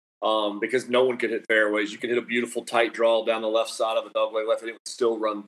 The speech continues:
through. And so what they've seen is, okay, how can we even this out the most and, and make sure? And, and so we'll see. Um,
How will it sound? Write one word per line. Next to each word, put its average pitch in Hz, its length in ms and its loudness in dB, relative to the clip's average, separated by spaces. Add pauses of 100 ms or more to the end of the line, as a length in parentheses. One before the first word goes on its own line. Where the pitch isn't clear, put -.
through. 120 320 0 (560)
And 113 100 -6
so 120 220 2
what 127 180 0
they've 120 160 2
seen 156 400 -2
is, 117 140 -2
okay, 117 140 -8
how 127 160 0
can 123 180 -2
we 120 120 0
even 120 280 -4
this 110 180 -6
out 113 200 0
the 110 80 -6
most 107 440 0
and, 101 140 -10 (140)
and 104 100 -18
make 107 220 -2
sure? 107 340 -2
And, 104 140 -4 (340)
and 123 80 -6
so 165 100 2
we'll 190 140 6
see. 139 380 0 (120)
Um, 123 440 0